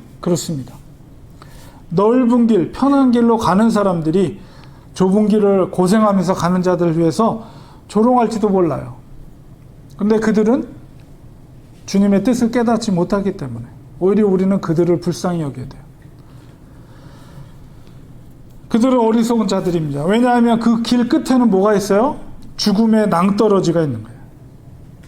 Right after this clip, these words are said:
자기가 죽음의 길로 가지도 못하고 당장의 편한 길이라고 해서 넓은 길로 가고 있지만 그 끝에는 죽음의 낭떠러지가 기다리고 있는 것입니다.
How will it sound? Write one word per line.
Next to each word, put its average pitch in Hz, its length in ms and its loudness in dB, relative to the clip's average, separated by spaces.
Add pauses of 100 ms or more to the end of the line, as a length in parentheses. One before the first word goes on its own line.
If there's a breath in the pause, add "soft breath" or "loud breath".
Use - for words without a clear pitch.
(280)
자기가 247 400 2
죽음의 233 400 2
길로 226 180 2
가지도 190 400 0
못하고 160 640 -2 (240 loud breath)
당장의 247 520 2
편한 285 360 0
길이라고 220 420 2
해서 202 320 0 (200 loud breath)
넓은 254 460 2
길로 240 220 2
가고 208 300 0
있지만 208 560 0 (300 loud breath)
그 254 180 0
끝에는 302 720 0
죽음의 185 480 0
낭떠러지가 156 800 -2
기다리고 156 460 -2
있는 170 220 0
것입니다. 139 480 -8